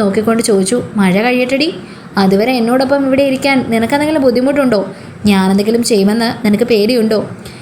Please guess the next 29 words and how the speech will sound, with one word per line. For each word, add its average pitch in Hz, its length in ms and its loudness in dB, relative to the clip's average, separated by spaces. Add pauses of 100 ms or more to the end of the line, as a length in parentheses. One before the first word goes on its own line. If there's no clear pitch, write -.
(180)
"ചെയ്യാൻ 294 360 0
നിങ്ങളെന്താ, 220 380 0 (240)
ബാലൻ 254 400 0
കെ 294 160 4
നായരാണോ?" 202 420 2 (520)
അവൾ 302 220 2
അവൻ്റെ 254 240 2
മുഖത്തേക്ക് 233 420 2
നോക്കിക്കൊണ്ട് 226 500 2
ചോദിച്ചപ്പോൾ 208 500 2 (220)
അവന് 214 280 2
പോലും 247 280 2
ചിരി 220 240 2
വന്നിരുന്നു. 214 360 0 (640)
"മഴ 285 160 2 (120)
കഴിഞ്ഞിട്ട് 220 400 0
പോകാം," 196 260 2 (280)
അവൻ 214 240 2
പറഞ്ഞു. 202 260 2 (460)
"കഴിയുമെന്ന് 320 600 2
തോന്നുന്നില്ല, 208 440 0 (300)
എൻ്റെ 208 200 2
കയ്യിൽ 247 180 0 (100)
കുടയുണ്ട്, 254 400 2 (260)
ഞാൻ 277 160 0
പോയിക്കോളാം," 196 440 0 (280)
അവൾ 196 120 2 (140)
പറഞ്ഞു. 196 260 0 (440)
"നിക്കടി, 226 360 2